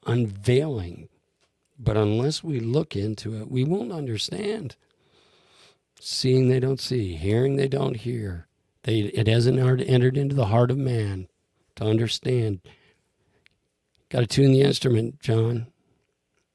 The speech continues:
But if you stop short and merely memorize or quote scripture,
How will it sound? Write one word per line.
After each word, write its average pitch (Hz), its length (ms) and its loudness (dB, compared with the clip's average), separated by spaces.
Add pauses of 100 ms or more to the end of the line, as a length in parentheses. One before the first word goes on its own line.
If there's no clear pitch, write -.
(1600)
But 117 120 0
if - 120 -2
you 143 100 0
stop - 360 -2
short - 760 -4 (680)
and 117 180 4
merely 135 320 2
memorize 113 1000 0
or 110 140 -2
quote - 520 -2
scripture, 107 600 -10